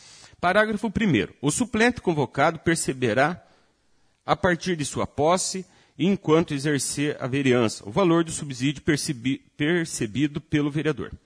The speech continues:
Parágrafo segundo. O vereador que seja servidor da administração direta, autárquica ou fundacional do município, ou es-, do Estado ou da União, poderá optar pelos vencimentos do cargo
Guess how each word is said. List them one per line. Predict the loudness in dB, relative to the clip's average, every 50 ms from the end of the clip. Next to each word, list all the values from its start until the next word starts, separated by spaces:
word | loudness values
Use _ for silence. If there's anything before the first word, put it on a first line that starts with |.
| _ _ -20 -20 -20 -20 -20 _ _ _
Parágrafo | -4 0 2 2 2 0 -4 -10 -10 -8
segundo. | -6 -6 -4 -2 -2 -4 -4 -6 _ -18 _
O | -8 -6 -4
vereador | -2 0 0 0 0 0 -2 -2
que | -2 -6 -8
seja | -6 -2 -2 -2 -2 -2
servidor | -4 -4 -4 -4 -4 -4 -4 -2 -2 -2 -2
da | -2 -4
administração | -4 -2 0 0 2 0 0 -2 -6 -8 -8 -6 -4 -2 -2 -2
direta, | 0 0 0 2 2 2 0 0 -4 -12 -18 -10 -8
autárquica | -8 -6 -4 0 2 4 4 2 2 -2 -8 -20 -18 -20 -20 _ _ _ _ _ -8
ou | -8 -6
fundacional | -4 -2 -2 -2 -2 -4 -6 -10 -12 -10 -6 -4 -2 0 0 0 0
do | -2 -4 -4
município, | -2 -2 -2 -2 -4 -4 -2 -4 -4 -4 -8 -8 -4
ou | -2 -2
es-, | -2 -4 -6 -10 -16 -20 _ _ _ _ _ _ _ _ _ -6
do | -4 -4
Estado | -4 -4 -4 -2 0 0 0 0 -2 -4 -8
ou |
da | -6 -6 -4
União, | -2 -2 0 0 0 0 0 0 -2 -4 -8 -14 -20 -20 -20 -14 -2
poderá | 0 4 6 6 8 10 10 8
optar | 8 6 2 -2 4 6 6 8 6
pelos | 6 4 2 4 2 2
vencimentos | 0 0 0 0 0 0 0 0 -2 -4 -6
do | -8 -8
cargo | -4 0 2 4 4 2 0 -4